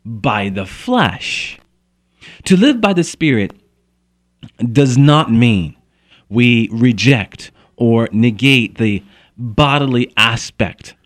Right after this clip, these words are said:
of our human nature, as is oftenly mistaken.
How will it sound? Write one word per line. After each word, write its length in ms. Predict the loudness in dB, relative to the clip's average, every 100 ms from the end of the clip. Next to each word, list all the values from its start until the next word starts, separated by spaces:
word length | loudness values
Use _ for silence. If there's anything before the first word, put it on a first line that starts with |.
| _ _
of 200 | -2 0 0
our 160 | -2
human 360 | -2 0 2 2
nature, 440 | 2 0 -4 -10 _ _ _ _ _ -4
as 240 | -2 0
is 340 | -2 -2 -6 -18 _ -6
oftenly 540 | -6 -4 -4 -2 0 -2
mistaken. 720 | -6 -8 -4 -2 -4 -10